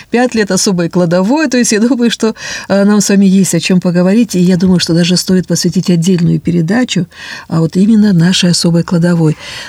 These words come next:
Ну, хорошо, ведь всегда получать подарки приятно, да? А вот тувинские камнерезы, они, ну, скажем так,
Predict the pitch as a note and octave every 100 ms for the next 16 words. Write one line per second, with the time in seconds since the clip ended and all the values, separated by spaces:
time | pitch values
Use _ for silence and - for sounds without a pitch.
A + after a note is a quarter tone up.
0 | - - G#3+ B3 - - A3 A3+ - E3+
1 | D#3 - G3+ G#3 F4 D#4+ F#3+ F3 - A#3
2 | - F#3+ F3+ E3 - - G3 F3 E3+ F3
3 | - F#3 A#3 C#4+ - - - - - A3+
4 | - - D4 B3+ G3 - F3 E3 F3 -
5 | - G#3+ A3+ B3 B3 F3+ E3 F3 - F3+
6 | G#3+ A#3 A3 E3+ F3+ - - - G3+ -
7 | F#3 F3+ F#3 - F#3+